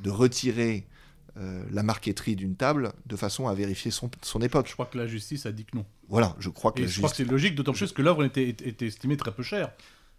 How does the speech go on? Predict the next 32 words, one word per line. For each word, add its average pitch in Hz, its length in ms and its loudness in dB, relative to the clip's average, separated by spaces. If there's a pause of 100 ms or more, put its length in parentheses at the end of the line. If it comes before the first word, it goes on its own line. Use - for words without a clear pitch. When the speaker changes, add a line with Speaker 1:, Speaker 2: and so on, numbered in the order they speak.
(120)
Speaker 1:
Je - 160 -12
crois 110 180 -2
que 101 80 -4
la 95 60 2
justice 90 420 -6
a 85 40 -6
dit 90 160 -4
non, 156 260 6
même 117 380 4
si 117 160 0
la 110 100 4
provenance 110 680 0
de 101 180 -4
l'homme 107 220 -2
dont 101 100 -6
nous 104 140 -6
parlons, 101 540 0
euh, 87 540 -8
pouvait 104 560 2
effectivement, 101 800 -4
euh, 69 880 -12 (380)
exiger 101 540 -2
une 98 140 2
attention 95 460 -4
particulière. 123 880 -2 (540)
Euh, 98 80 -12 (1120)
non, 123 220 -2 (120)
effectivement, 123 500 -8
la 104 100 -4
justice 101 380 2
a 135 60 2
tranché. - 380 -4